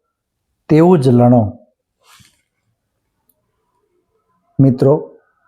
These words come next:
આપને મારી આ બોધ કથા ગમી હોય તો મારી આ ચેનલને લાઈક અને સબસ્ક્રાઇબ જરૂર કરજો અને આપના મિત્રો સુધી આ વાર્તાને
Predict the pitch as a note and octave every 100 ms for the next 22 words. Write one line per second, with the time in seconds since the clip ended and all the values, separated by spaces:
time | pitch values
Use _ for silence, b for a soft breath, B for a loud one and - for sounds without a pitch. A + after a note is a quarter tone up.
0 | _ _ _ _ _ _ - C3 - E3
1 | D3+ C#3+ D3 D3 B2+ C3+ C#3 B2+ B2+ B2+
2 | C#3 A#2+ B2 C#3 C#3 A2 G#2+ _ _ _
3 | _ _ _ - C#3+ B2+ B2+ D3 C#3+ C3
4 | B2 B2 C#3 C#3 A#2+ A#2 - _ _ _
5 | _ - B2 B2+ D3 D3+ - _ _ _
6 | _ _ _ - C3 C3+ - A#2+ B2 -
7 | C3+ A2+ A#2+ C3 D3 C#3+ A#2+ G#2+ G#2+ A2
8 | _ _ _ _ _ - B2 C3+ A#2+ B2
9 | C3+ C3+ C3+ C3+ C3+ B2+ B2+ - C#3 B2+
10 | B2+ A#2 C3+ A2+ A2 _ _ _ _ B2+
11 | C3+ B2 B2 A#2+ C#3 C3+ A#2+ G#2+